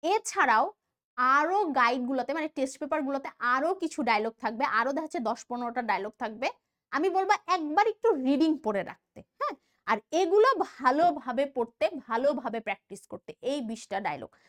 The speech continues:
তাহলে পরীক্ষার হলে গিয়ে একটা আনকমন ডায়ালগ আসলে ঘাবড়ে যাওয়ার যে ব্যাপারটা, এটা কম ঘটবে। But যদি আনকমন ডায়ালগ এসে তুমি ঘাবড়ে যাও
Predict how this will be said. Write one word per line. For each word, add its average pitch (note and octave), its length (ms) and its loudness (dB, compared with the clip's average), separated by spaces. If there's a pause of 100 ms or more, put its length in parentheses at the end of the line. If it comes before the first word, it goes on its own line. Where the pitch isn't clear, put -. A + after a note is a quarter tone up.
(160)
তাহলে C4 240 -2
পরীক্ষার C4+ 600 -6
হলে B3+ 300 -4
গিয়ে C4 240 -6 (300)
একটা - 260 -4
আনকমন E4 600 0
ডায়ালগ C4 300 0
আসলে D4+ 240 -4
ঘাবড়ে A#3 420 -4
যাওয়ার F#4 220 0
যে D4 100 -4
ব্যাপারটা, A#3 380 -2
এটা C#4 180 -2
কম D#4 340 -2
ঘটবে। E4 340 -4 (380)
But A3+ 120 0 (200)
যদি D4+ 380 2
আনকমন C4+ 500 -2
ডায়ালগ B3 340 4
এসে C#4 180 -4
তুমি C#4+ 260 -4
ঘাবড়ে A3 580 -2
যাও B3 480 6